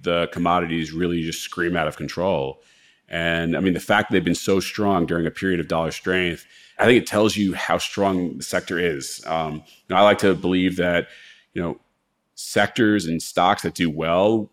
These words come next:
during periods with, with bad news. And I'd say a very strong dollar is bad news.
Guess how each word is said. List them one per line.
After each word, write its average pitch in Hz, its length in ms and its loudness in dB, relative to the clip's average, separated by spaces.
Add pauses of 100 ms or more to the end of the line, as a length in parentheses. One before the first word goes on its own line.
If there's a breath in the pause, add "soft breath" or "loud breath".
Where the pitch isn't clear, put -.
during 87 300 -4
periods 92 540 -2
with, 85 520 -2
with - 160 -10
bad 85 260 0
news. 95 460 -2
And 87 180 -2
I'd 87 120 -2
say 85 240 0
a 64 100 -2
very 85 180 -4
strong 85 280 -4
dollar 82 340 -2
is 82 220 -6
bad 80 320 0
news. 92 360 -2